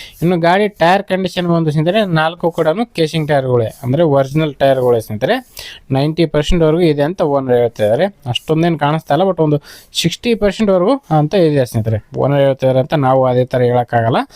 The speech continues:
ಅರವತ್ತರಿಂದ ಅರವತ್ತು ಪರ್ಸೆಂಟ್ವರೆಗೂ ಇರ್ಬೋದು ಸ್ನೇಹಿತರೆ. ಅರ್ಧಕ್ಕಿಂತ ಜಾಸ್ತಿನೇ ಇದೆ ಗಾಡಿ ಟೈರ್ ಕಂಡೀಷನು. ಇನ್ನು ಗಾಡಿ ಬಂದು ಸ್ನೇಹಿತರೆ, ಎಮ್ ನಲವತ್ತೆಂಟು ಎಚ್ ಪಿ ಗಾಡಿ ಸ್ನೇಹಿತರೆ. ಫಾರ್ಟಿ ಏಟ್ ಎಚ್ ಪಿ ಹಾರ್ಸ್ ಪವರ್ ಹೊಂದಿರತಕ್ಕಂಥ ಒಂದು ಟ್ರ್ಯಾಕ್ಟ್ರು.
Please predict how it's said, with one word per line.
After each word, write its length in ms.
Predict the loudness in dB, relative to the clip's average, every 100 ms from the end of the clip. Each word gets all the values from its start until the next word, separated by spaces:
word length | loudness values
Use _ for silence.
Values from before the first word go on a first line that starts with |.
| -20 -20 _
ಅರವತ್ತರಿಂದ 760 | -2 0 0 0 0 2 2 2
ಅರವತ್ತು 360 | 2 2 -2 -4
ಪರ್ಸೆಂಟ್ವರೆಗೂ 500 | -4 -2 0 2 0 0
ಇರ್ಬೋದು 420 | 0 2 2 0 -2
ಸ್ನೇಹಿತರೆ. 320 | 0 0 0
ಅರ್ಧಕ್ಕಿಂತ 440 | 0 -2 -4 -4
ಜಾಸ್ತಿನೇ 720 | -2 -2 -2 -2 0 2 2
ಇದೆ 240 | 2 2 2
ಗಾಡಿ 260 | 0 -2
ಟೈರ್ 280 | 0 0 0
ಕಂಡೀಷನು. 640 | -2 -4 -4 -2 0 0 -4 -16 -20 -14 -4
ಇನ್ನು 180 | -2 2
ಗಾಡಿ 300 | 2 4 2
ಬಂದು 260 | 0 0
ಸ್ನೇಹಿತರೆ, 540 | -2 -2 -2 -2 -4 _
ಎಮ್ 460 | -2 0 2 2 2
ನಲವತ್ತೆಂಟು 540 | 2 2 0 -2 -2
ಎಚ್ 160 | -2 -2
ಪಿ 140 | -2
ಗಾಡಿ 240 | 2 2 0
ಸ್ನೇಹಿತರೆ. 420 | -4 -2 -2 -4 _ -4
ಫಾರ್ಟಿ 220 | -2 0 0
ಏಟ್ 180 | -2
ಎಚ್ 180 | -4 -6
ಪಿ 100 | -2
ಹಾರ್ಸ್ 300 | 0 0 -4
ಪವರ್ 180 | -2 0
ಹೊಂದಿರತಕ್ಕಂಥ 640 | 0 -2 -2 -4 -2 -2 -2 -4 _ _ _ -2
ಒಂದು 220 | 0 0
ಟ್ರ್ಯಾಕ್ಟ್ರು. 600 | 0 -2 -2 -2 -2